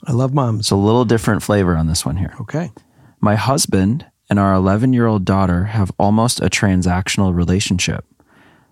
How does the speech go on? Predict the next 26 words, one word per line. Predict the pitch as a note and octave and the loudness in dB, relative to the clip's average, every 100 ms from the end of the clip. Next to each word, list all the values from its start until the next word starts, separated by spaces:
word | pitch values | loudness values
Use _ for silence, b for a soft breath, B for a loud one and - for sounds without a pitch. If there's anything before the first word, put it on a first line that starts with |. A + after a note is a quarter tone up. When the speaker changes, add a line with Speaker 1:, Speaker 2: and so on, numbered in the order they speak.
| _ | _
Speaker 2:
When | G2+ A2 | 0 2
she | - A2 A#2+ | 2 2 2
was | B2 A2 | 2 0
a | |
toddler | G2 A#2 A2 F#2 F2 G2+ - | 0 0 0 0 0 0 0
and | F#2+ | 0
younger | F#2+ F#2 A2 | 2 2 0
child, | - F2+ E2 F2 F2+ - | 0 -2 0 -2 -4 -2
they | G2 | 0
were | F#2 F#2 | 2 2
inseparable, | E2+ - - G2+ F2 - - G#2+ _ - | 0 0 0 0 -2 -4 -8 -10 _ -2
best | A2 - | 0 0
friends, | - G2+ F#2+ F#2 - - | 0 0 2 0 -4 -4
always | G2+ G2+ A#2+ | 0 0 0
playing | - - F#2+ F2+ | -2 -2 0 2
and | F2+ F2+ | 0 -2
scheming. | - G2 F2+ F2 F2 F#2 b b b b b b | -2 0 0 0 -2 -6 b b b b b b
Now | A2 B2 | 0 2
that | D3 | 0
she's | - C#3+ - | 0 0 0
older | G#2+ A#2 G2+ F#2+ F#2+ | 2 2 2 0 0
and | F#2 | -2
has | G2+ G#2 G#2 | 0 0 0
her | G#2+ | 0
own | F#2+ F2+ | 0 0
interests, | - A2+ - F2+ - - | -2 -2 -2 -2 -4 -8